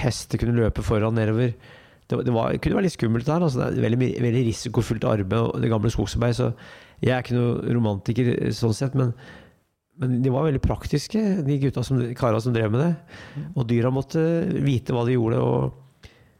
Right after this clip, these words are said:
Speaker 1: det var imponerende hva de fikk til å, fra et tre blir plantet eller vokser til det blir høgd sytti, åtti år, og til det høgges, så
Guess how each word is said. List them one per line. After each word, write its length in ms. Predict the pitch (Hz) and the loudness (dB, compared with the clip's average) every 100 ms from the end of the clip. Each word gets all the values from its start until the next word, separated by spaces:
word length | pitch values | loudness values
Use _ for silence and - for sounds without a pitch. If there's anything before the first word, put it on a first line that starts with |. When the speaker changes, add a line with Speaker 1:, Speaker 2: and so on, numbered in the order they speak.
| _ _ - | _ _ -2
Speaker 1:
det 60 | |
var 80 | 135 | -2
imponerende 320 | 123 135 135 | 2 0 2
hva 80 | 123 | 2
de 80 | 131 | 0
fikk 240 | - 123 - | -2 -4 -2
til 140 | 117 | 0
å, 60 | 131 127 - - - - | 2 0 -6 -14 -20 -6
fra 200 | 139 131 | 0 0
et 80 | 131 - | -2 -2
tre 160 | 123 120 | 0 0
blir 140 | 127 - | 0 0
plantet 380 | 110 104 - | 0 -2 -2
eller 180 | 120 131 | 0 2
vokser 440 | 120 - - - 139 | 0 -2 -6 -6 -2
til 140 | 135 | 0
det 80 | 123 127 | 0 0
blir 100 | 123 | 0
høgd 280 | 120 131 135 | 0 -2 -4
sytti, 400 | - 127 - 143 | 0 0 0 -2
åtti 220 | 127 - 127 | -2 0 0
år, 200 | 147 160 | 2 0
og 60 | 143 | 0
til 140 | 123 | 0
det 60 | 127 - - - | -2 -4 -10 -2
høgges, 400 | 147 110 113 139 | -2 0 -4 -2
så 140 | 143 | 0